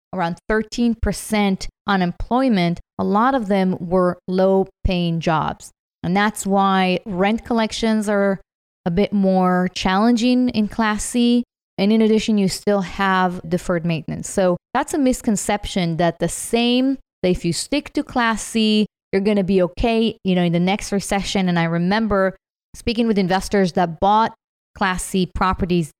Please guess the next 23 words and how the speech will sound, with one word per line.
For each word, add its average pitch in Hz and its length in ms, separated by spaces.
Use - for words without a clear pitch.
during 226 300
and 190 140
after 190 640
the 180 60
two 214 160
thousand 185 400
and 170 80
eight 175 160
recession, 233 500
and 190 100
they 185 60
said, 185 200
"We're 165 100
sticking 339 380
to - 100
Class 247 300
C 247 140
because 185 420
that's 220 400
a 190 80
winning 185 440
asset 196 320
class." - 340